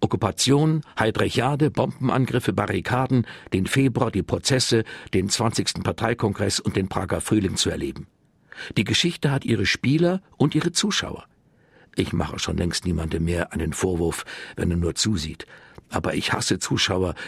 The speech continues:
die gleichgültig Versklavung, Hungersnot und Kriege mit ansehen, um dann von ihren Logen aus die Revolution zu verurteilen, weil sie nicht angeklopft und die Pantoffeln angezogen hat. Zwanzig Jahre lang dauerte der Konflikt der Kommunisten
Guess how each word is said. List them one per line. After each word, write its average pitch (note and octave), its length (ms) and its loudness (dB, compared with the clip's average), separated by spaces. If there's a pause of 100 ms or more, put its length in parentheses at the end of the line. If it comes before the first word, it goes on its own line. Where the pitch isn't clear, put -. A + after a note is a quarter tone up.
(120)
die F#2 100 0
gleichgültig F2+ 600 0
Versklavung, G#2+ 800 0 (160)
Hungersnot G#2 560 2
und G2 140 0
Kriege A2 300 0
mit F#2 160 0
ansehen, G2 440 0 (220)
um F#2+ 180 2
dann G#2 160 0
von G2+ 180 0
ihren F#2+ 240 0
Logen A2+ 380 4
aus A2 240 2
die - 100 -2
Revolution G2+ 640 2
zu G2+ 100 0
verurteilen, F#2 640 0 (340)
weil F#2+ 160 0
sie F#2+ 100 -2
nicht F#2+ 280 0
angeklopft A#2 640 0
und - 160 -2
die G2 80 2
Pantoffeln G#2 460 0
angezogen F2 640 -2
hat. - 200 -10 (560)
Zwanzig C#3+ 560 0
Jahre G#2 240 2
lang D2+ 260 -2 (160)
dauerte F2+ 380 -2
der F2 160 0
Konflikt - 560 -2
der D#2+ 80 -2
Kommunisten F2 640 0